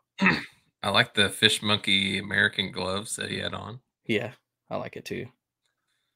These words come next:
Speaker 2: That's a really good looking fish.
Speaker 1: Huh.
Speaker 2: And then brim. Dude, dude, even the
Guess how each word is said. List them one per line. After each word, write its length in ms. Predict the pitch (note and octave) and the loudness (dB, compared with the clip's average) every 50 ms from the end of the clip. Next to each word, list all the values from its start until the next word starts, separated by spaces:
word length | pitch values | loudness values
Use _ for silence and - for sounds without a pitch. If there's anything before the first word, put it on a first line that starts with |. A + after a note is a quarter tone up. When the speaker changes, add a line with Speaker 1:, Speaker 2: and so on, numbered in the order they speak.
| _ _ _ _ _ _ | _ _ _ _ _ _
Speaker 2:
That's 200 | G3 G#3+ - - | -2 0 4 6
a 40 | G3 | 6
really 160 | G3+ F#3 C#3 | 6 8 6
good 140 | C#3+ E3 D#3 | 6 4 4
looking 220 | D#3 - - A#2+ | 2 0 -4 -4
fish. 440 | - - F3+ F3 - - - - - _ _ _ _ _ _ _ _ _ _ _ _ _ _ _ _ _ _ _ _ _ _ _ _ _ _ _ _ _ _ _ _ _ _ _ _ _ - | -4 -4 -4 -4 -4 -8 -12 -16 -18 _ _ _ _ _ _ _ _ _ _ _ _ _ _ _ _ _ _ _ _ _ _ _ _ _ _ _ _ _ _ _ _ _ _ _ _ _ -8
Speaker 1:
Huh. 80 | A#2+ A#2 | -6 -4
Speaker 2:
And 120 | A2+ A2 | -2 0
then 880 | A2+ A#2 A#2 A#2 A2+ A2+ A2+ A2+ A2+ A2+ A2+ A2 A2 A2 A2 A2 A2 A2 _ _ - | 2 2 2 4 2 2 2 2 2 2 2 0 0 0 -2 -2 -4 -6 _ _ -2
brim. 300 | A2+ A2 G#2 G2+ A2 - _ _ _ _ _ _ _ _ _ _ _ _ _ _ _ _ _ _ _ _ _ _ _ _ _ _ _ _ _ _ _ _ _ _ _ _ _ _ _ _ _ _ - | -2 -2 -2 -2 -6 -14 _ _ _ _ _ _ _ _ _ _ _ _ _ _ _ _ _ _ _ _ _ _ _ _ _ _ _ _ _ _ _ _ _ _ _ _ _ _ _ _ _ _ -12
Dude, 200 | B2 D3+ C3+ C3 | -10 -10 -8 -6
dude, 160 | C3+ D3 C#3 | -6 -4 -2
even 180 | C#3+ E3 - G#2+ | -4 -4 -4 -6
the 100 | A2+ | -10